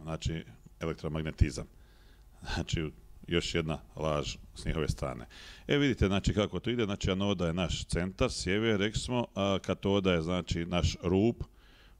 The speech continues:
rub, e, i, znači, e, i, i kupola, koja je od metala i kristala i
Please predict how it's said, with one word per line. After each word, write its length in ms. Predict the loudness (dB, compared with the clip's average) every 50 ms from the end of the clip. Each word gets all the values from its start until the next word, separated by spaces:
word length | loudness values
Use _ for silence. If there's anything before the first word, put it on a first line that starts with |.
| -20 -18 -6
rub, 360 | 0 4 6 6 6 6 4 0 -8 -12 -6 -2
e, 260 | 0 2 2 2 0 0 -2 -4 -4 -2
i, 280 | 0 2 4 4 2 0 -4 -16 -8
znači, 420 | -4 -2 -2 -2 0 0 0 2 2
e, 1000 | 2 2 2 2 0 -2 -6 -8 -4 -2 0 0 0 0 0 2 2 0 0 -2 -6 -12 -20 -20 -20 -20 -20 -20 -20 -20 -20 -20 -20 -12 -8
i, 60 | -6
i 160 | -4 -2 -4 -4
kupola, 580 | 2 2 2 4 6 6 6 6 6 4 2 0 -6 -14 -20 -10
koja 180 | -2 2 2 4
je 60 | 4
od 80 | 2
metala 460 | 0 -2 -2 0 2 4 4 4 2 0
i 20 |
kristala 720 | -2 -4 -8 -6 -2 0 2 2 4 4 4 4 2 2 0 -2
i 280 | -4 -4 -4 -4 -6